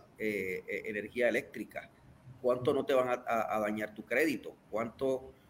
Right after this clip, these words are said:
Eh, te, cuán rápido van a responderte cuando tú necesites que te reinstalen el servicio y cuánto te van a cobrar? Eh, ¿cuánta gente va a haber en el, eh, eh, atendiendo el teléfono y atendiéndote, eh, por teléfono y en, y en línea?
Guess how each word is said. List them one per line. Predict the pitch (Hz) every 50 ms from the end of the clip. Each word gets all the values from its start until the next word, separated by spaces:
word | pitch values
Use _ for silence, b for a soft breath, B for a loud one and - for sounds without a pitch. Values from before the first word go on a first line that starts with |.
| - - - - -
Eh, | 123 123 123 120 117 113 113 113
te, | - - - - - -
cuán | - 135 139 147
rápido | 156 160 156 156 151 147 131
van | 135 139 147
a | 147
responderte | 139 147 139 - 127 123 120 117 135 127 - 147 -
cuando | 131 123 113 117 113
tú | - 120
necesites | 131 135 - 139 - - 131 117 - 135 -
que | - 107
te | - 117
reinstalen | 113 113 110 107 104 - - - 117 123 120 113
el | 113 113
servicio | - - - 113 110 160 175 - 147 117
y | 107
cuánto | - 110 110 113 - 156
te | - 120
van | 104 101 92
a | 92
cobrar? | - - 87 - 202 - - - - B B B B B B B B B B B - - -
Eh, | - 113 117 113 110 110 107 104 101 101 101 98 98 -
¿cuánta | - 135 143 151 - 190 170
gente | 147 156 180 175 - 175
va | 147 147
a | 147
haber | 139 151 160 170
en | 160 143
el, | 131 123 120 123
eh, | 123 123 117 - -
eh, | 120 - - - - - - - -
atendiendo | 113 117 - 120 113 113 117 123 131 143 143
el | 143 139
teléfono | - 123 113 143 180 - - 104 95 - - - - - - - - - -
y | 120 113
atendiéndote, | 107 - 110 110 104 117 139 160 180 165 135 - - 78 - - - - - - - 98
eh, | 87 67 - - -
por | 113 107 -
teléfono | 107 110 135 139 - 160 156 147
y | 143 131 120
en, | 117 117 - - -
y | 120 113
en | 107 110
línea? | 123 185 208 180 120 85 - -